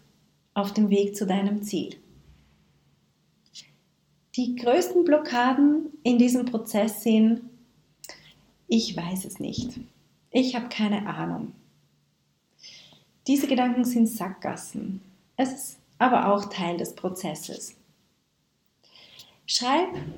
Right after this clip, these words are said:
deine Gedanken auf. Schreib alle Gedanken auf, ausnahmslos, ohne Filter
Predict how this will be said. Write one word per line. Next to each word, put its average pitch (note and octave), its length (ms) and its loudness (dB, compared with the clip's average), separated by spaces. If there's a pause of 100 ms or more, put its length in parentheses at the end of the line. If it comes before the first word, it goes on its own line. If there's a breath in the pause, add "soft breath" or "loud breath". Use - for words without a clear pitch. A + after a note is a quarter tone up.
(160)
deine B3 240 4
Gedanken F#3+ 520 0
auf. - 240 -2
Schreib E4 300 0 (140)
alle D4+ 420 4
Gedanken A#3+ 500 4
auf, F3 300 2
ausnahmslos, C4+ 840 4
ohne D4+ 280 6
Filter E4+ 600 4